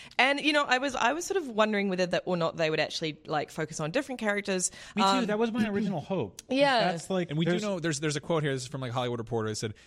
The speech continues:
Speaker 3: "The H B O series will cover the events of the original game, which was written by Druckmann, with the possibility of additional content based on the forthcoming game sequel, The Last of Us Part Two."
Speaker 1: Yeah, and,
Speaker 2: So it
Speaker 1: and,
Speaker 2: sounds
Speaker 1: and
Speaker 2: like
Speaker 1: it
Speaker 2: it'll be, yeah, Joel and Ellie's story with
Speaker 3: Yeah.
Speaker 2: some
Speaker 3: It
Speaker 2: D L C
Speaker 3: is,
Speaker 2: and
Speaker 3: th-, we're not, like, just hyper, hypothesi-, hypothesizing here. It's,
Speaker 1: No,
Speaker 3: it
Speaker 1: no.
Speaker 3: is gonna be Joel and Ellie.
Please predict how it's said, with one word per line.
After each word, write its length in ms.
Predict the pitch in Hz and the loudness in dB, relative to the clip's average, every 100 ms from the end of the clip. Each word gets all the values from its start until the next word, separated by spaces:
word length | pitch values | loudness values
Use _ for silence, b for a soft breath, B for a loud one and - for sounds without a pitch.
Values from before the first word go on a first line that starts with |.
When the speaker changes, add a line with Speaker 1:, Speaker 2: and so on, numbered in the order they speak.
| B | B
Speaker 3:
"The 80 | 208 | 0
H 140 | - | 2
B 60 | 214 | -2
O 40 | |
series 260 | - 180 143 | 0 -2 -2
will 80 | |
cover 280 | 135 202 208 | -2 0 0
the 100 | 196 | 0
events 340 | 160 151 147 - | 0 -2 -4 -6
of 80 | |
the 80 | 123 | -4
original 340 | 120 127 123 117 | -4 -4 -6 -6
game, 260 | 139 135 | -4 -4
which 180 | 123 117 | -6 -10
was 120 | 107 | -6
written 200 | 147 170 127 | -6 -4 -4
by 120 | 117 | -4
Druckmann, 380 | 117 107 - 110 | -4 -6 -6 -10
with 140 | 117 | -10
the 60 | 123 | -8
possibility 680 | - 196 208 151 147 143 | -4 -2 -2 -4 -2 0
of 80 | 127 | -2
additional 400 | 117 143 - 139 | -4 -4 -4 -6
content 480 | - 123 120 117 107 | -6 -6 -4 -6 -4
based 280 | 127 131 - | -4 -4 -6
on 80 | 117 | -12
the 80 | |
forthcoming 500 | - 127 117 - 113 104 | -10 -10 -8 -10 -10 -6
game 200 | 120 117 | -6 -6
sequel, 300 | - 117 113 | -8 -8 -6
The 60 | |
Last 300 | 110 107 107 | -6 -6 -6
of 60 | 107 | -8
Us 100 | 104 | -12
Part 260 | - 95 - | -10 -12 -12
Two." 200 | 107 - - | -14 -8 0
Speaker 1:
Yeah, 200 | 202 - | 0 2
and, 160 | - 214 | 2 4
Speaker 2:
So 60 | 214 | 4
it 40 | |
Speaker 1:
and, 60 | 226 | 4
Speaker 2:
sounds 80 | 226 | 4
Speaker 1:
and 60 | 220 | 2
Speaker 2:
like 80 | 185 | 0
Speaker 1:
it 20 | |
Speaker 2:
it'll 120 | 156 | 0
be, 240 | 151 143 139 | 0 -2 0
yeah, 180 | 143 110 | 0 2
Joel 280 | 135 156 | 2 2
and 80 | 151 | 2
Ellie's 240 | 143 139 131 | 0 -2 -4
story 340 | 139 123 127 | -4 -2 -2
with 160 | 117 123 | -4 -6
Speaker 3:
Yeah. 40 | |
Speaker 2:
some 180 | - 131 | -6 -4
Speaker 3:
It 40 | |
Speaker 2:
D 100 | 120 | -2
L 60 | 117 | 2
C 80 | 117 | 2
Speaker 3:
is, 160 | 117 | 2
Speaker 2:
and 180 | 110 104 | 0 -2
Speaker 3:
th-, 100 | 101 | -2
we're 120 | 156 | 0
not, 200 | 160 160 | 0 0
like, 160 | 143 139 | -2 -4
just 220 | 127 - | -4 -4
hyper, 280 | 127 131 131 | -4 -6 -6
hypothesi-, 1200 | 120 - 113 123 117 123 120 120 113 135 117 107 | -10 -16 -14 -12 -8 -8 -6 -6 -4 -6 -8 -8
hypothesizing 800 | - 151 - 165 - - 123 117 | -6 -6 -2 -4 -2 -4 -4 -6
here. 160 | 113 117 | -6 -4
It's, 180 | 110 202 | -2 2
Speaker 1:
No, 80 | 185 | 2
Speaker 3:
it 20 | |
Speaker 1:
no. 60 | 143 | 2
Speaker 3:
is 80 | |
gonna 140 | 139 135 | -2 -4
be 60 | |
Joel 240 | 123 131 120 | -2 -2 -2
and 80 | 113 | -4
Ellie. 280 | 101 98 | -8 -8